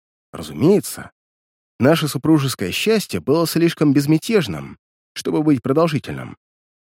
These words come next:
Я не могу припомнить ничего такого, что могло бы послужить объяснением её исчезновения». «Как давно вы живёте в Нью-Йорке?»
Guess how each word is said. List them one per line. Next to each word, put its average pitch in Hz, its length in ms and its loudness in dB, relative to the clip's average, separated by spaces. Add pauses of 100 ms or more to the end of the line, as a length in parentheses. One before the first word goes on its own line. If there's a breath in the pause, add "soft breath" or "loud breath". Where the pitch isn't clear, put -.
Я 90 300 -6
не 147 100 8
могу 143 240 6
припомнить 123 600 0
ничего 120 420 0
такого, 104 520 -4 (460)
что - 200 0
могло 107 280 2
бы 156 140 6
послужить 123 440 0
объяснением 113 520 2
её 98 220 0
исчезновения». 135 760 -2 (1160)
«Как 175 200 0
давно 196 320 2
вы 113 100 2
живёте 107 340 0
в 85 60 -10
Нью-Йорке?» 127 580 0